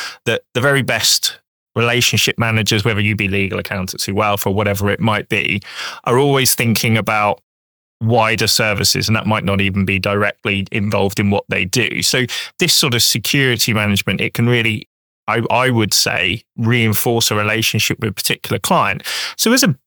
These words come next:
basis, how could potentially an accountant, lawyer, or, or, or wealth manager address that or begin the process of asking some simple questions around this to get that client thinking about,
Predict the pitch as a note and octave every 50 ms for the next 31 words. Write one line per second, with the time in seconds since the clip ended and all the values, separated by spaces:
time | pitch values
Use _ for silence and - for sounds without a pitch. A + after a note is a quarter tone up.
0 | _ _ - E3+ E3+ F3 F3 - - - - G#2 - - - C#3 - - - -
1 | - - _ _ _ _ - - - A#3 B3 B3+ A#3+ - - A3 F3 - - -
2 | - E3 D3 - - - D3 C#3+ C#3+ C#3 C3 B2+ A#2+ - _ _ _ _ - C3
3 | A2 - C3 B2+ A2+ - - - - A2+ A2+ A2+ A2+ A2 G2+ G2 G2 G2 G2 -
4 | G2+ G2+ G2+ - G2+ G#2+ G#2 A2+ A2+ A2 G#2+ G#2+ - - A#2+ A2 A2+ G#2+ G#2 G#2
5 | - - A2+ - - - - - - _ _ _ _ _ _ _ _ _ _ _
6 | _ _ _ _ _ _ D3 B2+ B2 - - D3 D3+ D#3 C#3+ - - - - -
7 | - C3+ B2+ - - A#2+ A#2 A#2+ G#2+ G2+ - B2 G#2 - D3+ C#3 C3+ B2+ G#2+ -
8 | - - C#3 C3 B2 B2 - - A#2 - B2 G2+ B2 A#2+ A#2+ B2 A#2+ - - -
9 | A#2 G#2+ G2+ - - A2 G#2+ - - - A2+ G#2+ G2+ - G2+ - - A#2+ G#2 -
10 | - - A2+ A2 G#2 G#2 A2+ A2 A2 G#2+ G#2+ G#2 G#2+ G2+ - - C#3 B2+ - D#3
11 | D3 - - - B2 A#2+ - - - - C3 A#2 A#2 A2 - - - A#2 A2+ A2+
12 | - - A#2+ G#2 G#2 G2 - G#2 G#2 G#2 G2+ -